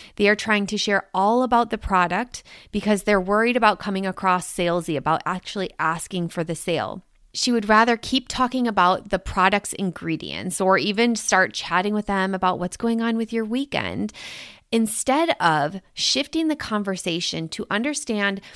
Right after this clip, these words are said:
what would make this person feel so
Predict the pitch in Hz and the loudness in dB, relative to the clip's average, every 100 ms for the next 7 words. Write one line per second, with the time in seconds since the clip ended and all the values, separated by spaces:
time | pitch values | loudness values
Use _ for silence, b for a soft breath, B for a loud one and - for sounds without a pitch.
0 | B B _ - 180 226 349 - _ _ | B B _ -6 2 4 4 2 _ _
1 | 196 196 220 208 196 - 202 - - 190 | -4 2 4 4 2 0 -2 -2 -2 -2
2 | - 190 202 190 - - 226 233 240 | -2 -4 -2 -4 -6 -2 2 2 0